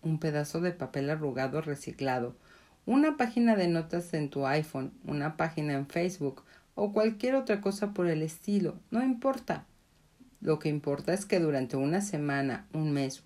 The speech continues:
un año o el resto de tu vida, anotes cada pizca de magia que se abre paso a tu vida. Y que después de reconocer que esto es magia, digas gracias. Y hagas las preguntas.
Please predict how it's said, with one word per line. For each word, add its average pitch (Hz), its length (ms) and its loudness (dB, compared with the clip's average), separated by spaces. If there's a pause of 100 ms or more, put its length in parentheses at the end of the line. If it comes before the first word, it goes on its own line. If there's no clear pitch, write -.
un 165 160 0
año 143 360 0 (380)
o 151 100 2
el 143 120 2
resto 147 380 -2
de 156 120 0
tu 143 180 -6
vida, 131 360 -4 (540)
anotes 165 480 2
cada 165 340 0
pizca - 380 -2
de 165 100 2
magia 156 460 -4
que - 100 -4
se - 160 -8
abre 143 240 -2
paso 147 440 -4
a - 40 -16
tu 135 160 -6
vida. 123 300 -6 (1500)
Y 202 100 4
que 175 160 4
después 147 400 0
de 170 100 2
reconocer 208 680 -2
que - 100 -6
esto 156 240 -6
es - 120 -6
magia, 226 520 -2 (220)
digas 139 340 -4
gracias. 202 500 -2 (1040)
Y 226 220 6
hagas 226 280 4
las 240 180 0
preguntas. 170 760 -2